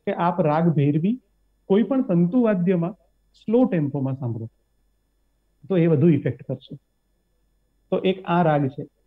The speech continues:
Similarly અમે લોકોએ એક રાગ આહિર ભૈરવ પર પણ કરેલું છે, જે તમારું મોટિવેશન વધુ જગાવે એના માટેનો રાગ છે.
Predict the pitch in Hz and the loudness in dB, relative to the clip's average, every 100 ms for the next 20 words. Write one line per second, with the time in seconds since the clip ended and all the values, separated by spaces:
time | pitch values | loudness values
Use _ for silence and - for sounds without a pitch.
0 | - 202 233 233 226 233 202 208 202 208 | -2 2 4 2 0 -2 -2 -2 -2 -2
1 | 208 214 190 196 165 165 180 170 151 139 | -2 -2 -4 -6 -4 -4 -4 -4 -4 0
2 | 214 165 165 180 196 190 180 190 165 147 | 0 2 2 0 -2 -6 -8 -10 -8 -8
3 | 139 131 160 - 139 160 202 190 190 214 | -8 -12 -14 -16 -6 -2 -2 -2 -2 0
4 | 165 156 185 214 208 214 208 160 151 151 | 0 0 0 2 2 2 0 0 0 0
5 | 139 139 143 147 143 131 127 139 131 127 | 0 -2 -4 -4 -4 -2 -4 -4 -4 -4
6 | 123 - | -8 -12